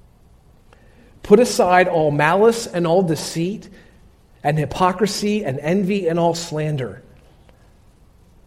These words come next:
Passive-aggressive dumps gas on those sins. And it's gonna promise to keep you and I out of conflict, but really at the same time,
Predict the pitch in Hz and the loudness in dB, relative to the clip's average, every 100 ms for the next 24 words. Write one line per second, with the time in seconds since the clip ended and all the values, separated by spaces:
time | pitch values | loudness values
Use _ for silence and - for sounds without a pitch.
0 | _ _ _ - - 196 220 254 202 147 | _ _ _ -12 -4 -4 -2 0 0 0
1 | 170 196 180 156 143 - - - - 165 | -2 0 -2 -4 -6 -16 -20 -18 -2 2
2 | 180 156 147 139 175 190 190 - - 165 | 2 0 -2 2 2 2 -2 -8 -8 -6
3 | 147 135 139 135 131 120 - - 139 110 | -6 -6 -8 -4 -4 -6 -10 -10 -10 -12
4 | 95 85 - - _ _ - _ _ - | -14 -20 -20 -20 _ _ -20 _ _ -20
5 | - - - _ - _ _ 151 156 202 | -20 -20 -20 _ -20 _ _ -4 0 0
6 | 185 - 196 202 196 185 - 196 185 165 | 0 0 0 2 0 -6 -4 -4 0 2
7 | 175 170 160 160 135 - 165 180 208 - | 4 2 2 0 -2 -6 -4 -2 -2 0
8 | 226 - 196 240 294 269 269 - 185 190 | 0 2 -4 -2 -2 -4 -6 -6 -4 -4
9 | 185 170 165 175 175 | -4 -8 -6 -6 -6